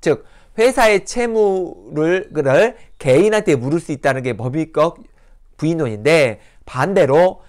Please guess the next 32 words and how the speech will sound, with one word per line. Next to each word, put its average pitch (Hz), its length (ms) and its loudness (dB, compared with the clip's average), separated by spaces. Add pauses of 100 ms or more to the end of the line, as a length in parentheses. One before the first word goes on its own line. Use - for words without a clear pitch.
(300)
개인의 247 440 2
채무를 190 420 -2
회사에다 277 380 0
물을 139 200 -4
수 160 140 -12
있는 110 280 -8 (180)
그걸 147 440 -4
법인력 143 460 -6
부-, - 120 -20 (120)
법인격 147 500 -6
부인론의 120 300 -8
역적용인데, 120 760 -6 (460)
A의, 190 1120 2 (380)
A의 165 380 2
그, 143 400 -2 (460)
그 127 520 -8 (320)
채무의, 196 480 -2
채무를 175 680 -4 (260)
피고 277 340 -2
회사에 226 240 0
대해서 139 380 -4
구할 208 160 2
수 202 100 -12
있는가? 120 340 -14 (1160)
즉 - 220 -6
법인격 175 360 -2
역적용을 160 540 -6
할 214 100 -10
수 262 100 -12
있는 170 140 -10
기준은 240 340 -4
뭔가? 139 340 -6